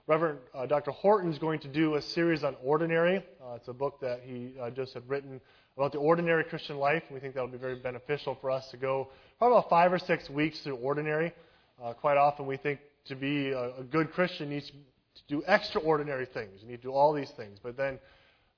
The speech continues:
you know, looking at God's Word, it's quite often just the ordinary things that make us, um, good Christians and to be faithful to our Lord and Savior. It's just to be ordinary. So Reverend, uh, Doctor Horton's gonna be talking about that.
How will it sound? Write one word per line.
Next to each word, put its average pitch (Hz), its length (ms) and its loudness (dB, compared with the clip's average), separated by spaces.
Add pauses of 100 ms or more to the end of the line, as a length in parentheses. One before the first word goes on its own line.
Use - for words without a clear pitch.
you 131 60 -16
know, 123 220 -8 (180)
looking 147 240 -2
at 131 80 -8
God's 131 260 4
Word, 135 340 0
it's - 220 -10
quite 151 220 2
often 139 300 4
just 143 180 -10
the 143 60 -2
ordinary 135 440 -2
things 98 340 -18
that 113 120 -12
make 117 220 -8
us, 107 380 -12
um, 104 180 -20 (180)
good 123 200 -6
Christians 107 500 -12
and 104 60 -20
to 107 60 -20
be 104 140 -20
faithful 123 380 -6
to 117 120 -14
our 110 80 -8
Lord 110 200 -6
and 110 80 -18
Savior. 113 340 -8 (320)
It's 139 80 -8
just 165 120 -4
to - 60 -16
be 143 60 0
ordinary. 131 440 0
So - 140 -4
Reverend, 135 320 -4
uh, 120 80 -10
Doctor 120 240 -8
Horton's 123 280 -2
gonna 123 80 -10
be 120 80 -12
talking 120 360 -2 (440)
about 120 240 2
that. 156 340 6